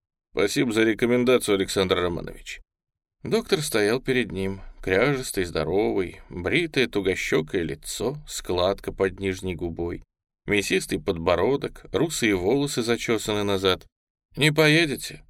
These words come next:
Худо. Живем-то один раз. Боитесь, без вас новую жизнь не построят?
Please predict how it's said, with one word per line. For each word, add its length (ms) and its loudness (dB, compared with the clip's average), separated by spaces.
Худо. 960 0
Живем-то 640 4
один 260 4
раз. 580 2
Боитесь, 540 4
без 240 4
вас 260 4
новую 340 4
жизнь 240 2
не 80 4
построят? 640 -2